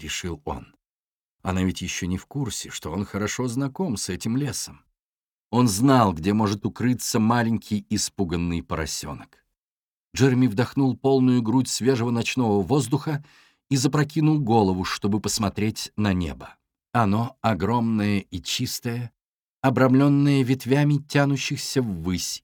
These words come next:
кипарисов. Он достал из кармана очки ночного видения и позволил глазам приспособиться.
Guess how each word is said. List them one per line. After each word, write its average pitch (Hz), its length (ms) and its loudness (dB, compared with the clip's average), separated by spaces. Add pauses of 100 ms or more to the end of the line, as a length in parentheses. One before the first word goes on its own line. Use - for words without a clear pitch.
кипарисов. 78 640 -8 (1080)
Он 123 120 2
достал 131 380 2
из 127 100 -2
кармана 123 420 0
очки 123 300 -2
ночного 117 480 2
видения 131 560 2 (400)
и 135 80 -2
позволил 143 480 4
глазам 127 500 2
приспособиться. - 880 -6